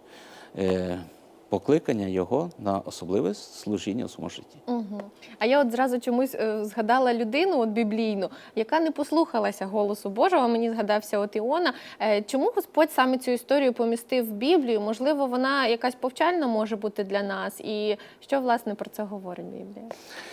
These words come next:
Speaker 1: Ну, у Слові Божому Бог показує не тільки все найкраще. Бог показує і другу сторону, котра,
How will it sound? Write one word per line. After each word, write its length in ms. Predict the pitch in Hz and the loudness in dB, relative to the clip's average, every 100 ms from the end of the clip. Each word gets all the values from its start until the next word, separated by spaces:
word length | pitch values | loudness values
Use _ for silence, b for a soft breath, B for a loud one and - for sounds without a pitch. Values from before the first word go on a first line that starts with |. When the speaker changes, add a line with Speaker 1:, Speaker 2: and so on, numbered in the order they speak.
| B B B 233 | B B B 4
Speaker 1:
Ну, 80 | 240 | 6
у 160 | 160 | 6
Слові 340 | 135 - 202 190 | 2 8 10 10
Божому 380 | 165 202 170 156 | 10 6 6 4
Бог 140 | 180 | 4
показує 460 | 160 135 175 165 165 | 4 6 6 8 6
не 120 | 151 | 4
тільки 260 | 208 - | 2 0
все 160 | 151 131 | 0 4
найкраще. 580 | 117 117 110 92 - - B B - | 4 4 2 4 0 -4 B B 4
Бог 160 | 180 | 4
показує 600 | - 160 180 170 156 156 - | 6 2 4 2 2 0 2
і 80 | 143 | 4
другу 360 | 175 175 113 | 6 6 4
сторону, 500 | - - 123 143 147 | -2 4 4 4 -2
котра, 520 | - 110 123 135 127 | -2 0 4 4 2